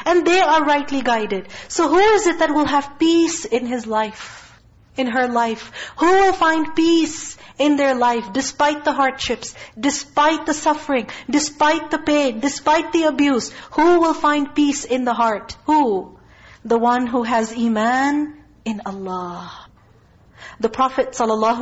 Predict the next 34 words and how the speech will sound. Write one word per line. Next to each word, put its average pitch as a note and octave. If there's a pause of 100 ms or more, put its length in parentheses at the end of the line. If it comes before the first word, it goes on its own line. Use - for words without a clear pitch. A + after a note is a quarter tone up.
(100)
alaihi A3
wasallam G#3
said G3+ (440)
that B3
any C4+
person B3+ (220)
who C4
is B3
afflicted B3
with G#3+
some A3
worry, G3+ (800)
with B3+
some C#4+
sadness, A#3+ (480)
or D4
some D#4
hardship, D4 (400)
and C#4+
he D4+
says, C4+ (280)
"Allahu B3+
Rabbi, G#3+ (200)
la A#3+
sharika A#3
lah. F#3+ (220)
Allah D4
is C4+
my C4+
Lord. A#3 (260)
There C4+
is C#4+
no D4
partner A#3